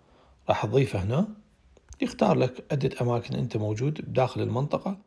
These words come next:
اختار المكان، وهنا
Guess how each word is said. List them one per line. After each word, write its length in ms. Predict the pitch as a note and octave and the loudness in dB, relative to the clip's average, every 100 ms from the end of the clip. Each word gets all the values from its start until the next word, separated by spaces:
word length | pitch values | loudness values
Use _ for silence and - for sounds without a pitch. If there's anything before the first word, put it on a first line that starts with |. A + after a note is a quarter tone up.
| _ _ | _ _
اختار 320 | A2+ F#2 - - - | -18 -18 -20 -20 -4
المكان، 480 | C3+ C#3+ D3 E3+ A#3 - - _ _ _ _ _ _ - - _ _ _ _ _ - C3+ | 0 2 4 4 4 -2 -14 _ _ _ _ _ _ -18 -18 _ _ _ _ _ -6 2
وهنا 840 | F#3+ G#3 G#3 A#2 C3+ E3 G3+ | 6 6 4 2 4 6 4